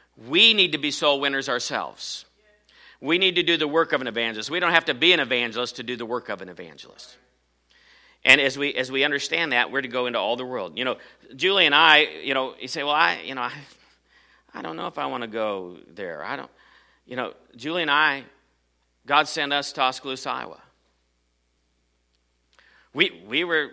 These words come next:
we had other churches that voted unanimously to take, to bring us on board. We had one guy says, "You, you," says, "You really don't wanna go there." And he was under my, in my leadership. And he says, "You really wanna go there?" Like,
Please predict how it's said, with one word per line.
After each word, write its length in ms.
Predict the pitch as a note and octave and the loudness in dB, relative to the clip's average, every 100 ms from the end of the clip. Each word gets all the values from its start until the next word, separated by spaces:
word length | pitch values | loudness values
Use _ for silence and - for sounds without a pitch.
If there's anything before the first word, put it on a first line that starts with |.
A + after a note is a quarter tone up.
| G#2+ | -10
we 100 | D3 | -10
had 300 | F3 D3 B2+ | -4 -4 -2
other 240 | C3 D#3 | -6 -6
churches 420 | D3+ D3+ - B2+ | -8 -10 -10 -14
that 120 | A#2 G2 | -12 -10
voted 280 | A#2+ B2 | -6 -6
unanimously 480 | A#2 G#2+ C3+ C3+ G#2 | -4 -2 -2 -6 -14
to 160 | - A2+ | -18 -20
take, 720 | - A#2 - G2 - _ _ | -14 -14 -14 -20 -20 _ _
to 80 | G2+ F2+ | -20 -20
bring 260 | G2 A#2+ A#2 | -10 -8 -8
us 140 | G#2+ | -8
on 220 | A2 G#2+ | -8 -8
board. 340 | G#2 A#2+ C3+ - _ - - | -10 -14 -14 -18 _ -20 4
We 100 | A3+ | 4
had 80 | |
one 200 | D#3+ F#3+ | 4 0
guy 160 | C#3+ C#3 | 0 -2
says, 240 | C3 B2 | -2 -8
"You, 80 | F3 | -12
you," 280 | A3 - A#2+ - _ _ _ _ _ _ | -14 -16 -18 -18 _ _ _ _ _ _
says, 180 | - B2+ | -14 -6
"You 100 | A3+ | -2
really 120 | D3+ | -2
don't 120 | B2+ | -2
wanna 120 | A#2 | -4
go 160 | G2+ G2+ | -6 -10
there." 480 | C#3+ F3 E3 D#3 E3+ _ _ _ _ _ _ _ _ _ _ _ _ _ _ _ | -8 -8 -8 -12 -18 _ _ _ _ _ _ _ _ _ _ _ _ _ _ _
And 80 | - | -12
he 60 | F3 | -10
was 120 | F#3 | -6
under 120 | E3 | -6
my, 240 | D#3+ D3 - | 0 -2 -2
in 140 | - C#3 | -8 -4
my 140 | C3+ | -2
leadership. 540 | C#3+ G3 E3+ G2+ - _ _ _ _ _ _ _ _ _ _ _ _ _ _ _ - | 0 -4 -6 -12 -14 _ _ _ _ _ _ _ _ _ _ _ _ _ _ _ -6
And 460 | C3 B2 A#2 A2+ - _ _ _ | 0 2 2 0 -10 _ _ _
he 100 | G#2+ | -20
says, 180 | G#2+ G2+ | -18 -14
"You 60 | C#3 | -8
really 160 | F3+ | -8
wanna 180 | F3+ - | -8 -12
go 100 | - | -14
there?" 220 | - - - _ - | -16 -18 -20 _ 0
Like, 200 | C#3 | 0